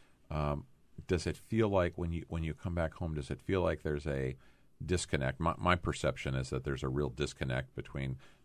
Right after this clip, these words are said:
those who have served in the military and the rest of us who basically lead our lives without almost any interruption or inconvenience. Our nation's been at war in Afghanistan and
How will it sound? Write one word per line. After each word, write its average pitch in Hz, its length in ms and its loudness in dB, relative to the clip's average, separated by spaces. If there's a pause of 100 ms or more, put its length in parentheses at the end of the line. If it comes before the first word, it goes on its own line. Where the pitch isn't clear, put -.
those 73 200 2
who 76 100 -2
have 67 120 -2
served 67 300 0
in 65 80 -2
the 64 60 -2
military 64 680 -2 (260)
and 67 140 -4
the 64 80 0
rest 67 320 0
of 60 100 -2
us 65 300 -2
who 65 400 0 (540)
basically 95 440 2
lead 73 180 4
our 67 140 6
lives 65 440 2
without 65 400 2
almost 67 380 -2
any 71 260 0
interruption 65 560 0
or 64 120 0
inconvenience. 64 720 -2
Our 67 80 0
nation's 67 360 -4
been 65 160 -4
at - 160 -6
war 65 240 0
in 64 80 0
Afghanistan 62 600 -4
and 60 140 -8